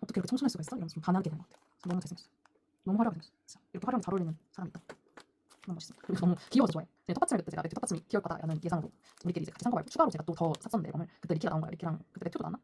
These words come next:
아, 리키랑 누구랑 나와가지고 매튜는 교환했구나. 아무튼 그래가지고 근데 리키는 안 보였어요. 이렇게 너무 귀여워가지고 이게 봐봐요. 안 보인단 말이에요. 손이랑 얼굴밖에 안 보여서 뭔가 이렇게 인공지능 뭐 그런 뭐가 그런 뭐지? 그게 뜬 것 같은 거예요. 너무 귀여워. 아, 근데 리키는 약간 바보 같은 그런 때가 좋습니다. 바보 리키. 광고 몸에 같이 바보 고양이. 그리고 이제 이렇게 끝나고 규빈이 왔죠.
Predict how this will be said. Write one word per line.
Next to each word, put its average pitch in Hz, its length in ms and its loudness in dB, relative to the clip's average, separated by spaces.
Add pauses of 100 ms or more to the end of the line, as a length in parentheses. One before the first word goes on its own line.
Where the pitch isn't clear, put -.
(200)
아, 180 80 2
리키랑 196 240 0
누구랑 175 240 0
나와가지고 165 320 0
매튜는 170 200 -2
교환했구나. 170 300 -2 (240)
아무튼 175 140 -2
그래가지고 180 300 4
근데 - 200 -4
리키는 - 160 2
안 180 60 6
보였어요. 156 220 2
이렇게 - 140 -8
너무 208 220 8
귀여워가지고 165 420 0 (100)
이게 165 100 -4
봐봐요. 160 160 0 (260)
안 202 120 4
보인단 208 160 4
말이에요. - 80 -2
손이랑 349 200 4
얼굴밖에 - 260 4
안 156 40 -2
보여서 165 160 0
뭔가 165 140 -4
이렇게 170 100 -6
인공지능 196 340 6
뭐 160 160 -2 (120)
그런 165 160 -2
뭐가 156 100 -6
그런 151 200 -4 (120)
뭐지? 180 140 -8 (140)
그게 - 200 -4
뜬 330 100 0
것 - 80 2
같은 156 80 -2
거예요. 170 120 -6 (240)
너무 175 120 -2
귀여워. 151 200 -10 (600)
아, 185 60 -8
근데 180 140 -4
리키는 180 240 -2
약간 170 100 -8
바보 190 140 -2
같은 165 200 -2
그런 156 220 -8 (180)
때가 175 220 -8
좋습니다. 156 260 -8
바보 - 140 -12
리키. - 160 -20 (880)
광고 180 220 2
몸에 160 160 -2
같이 - 160 -10 (100)
바보 175 160 -8
고양이. 160 180 -6 (720)
그리고 196 160 -6
이제 254 100 -4
이렇게 - 140 -6
끝나고 220 200 -6 (140)
규빈이 208 160 0
왔죠. - 160 -8